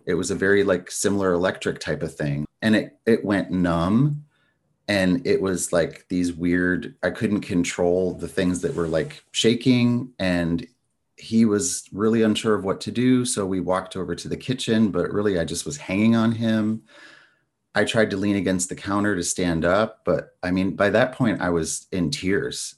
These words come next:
and I was really, like, hurting bad. And I have a high pain tolerance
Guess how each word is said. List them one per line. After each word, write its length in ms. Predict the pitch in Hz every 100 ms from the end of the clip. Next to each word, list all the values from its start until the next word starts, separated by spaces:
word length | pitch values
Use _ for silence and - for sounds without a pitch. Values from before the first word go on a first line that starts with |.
| _
and 220 | 87 82 76
I 240 | 85 85 87
was 320 | 87 80 - _ _ -
really, 520 | 92 95 98 87 82
like, 260 | 82 73 - _
hurting 560 | _ - 87 92 87 73
bad. 520 | 73 73 85 69 - _ _ _
And 360 | 85 85 - -
I 80 | 90
have 160 | 101 92
a 40 |
high 220 | 76 78
pain 280 | 73 82 101
tolerance 400 | 110 78 71 71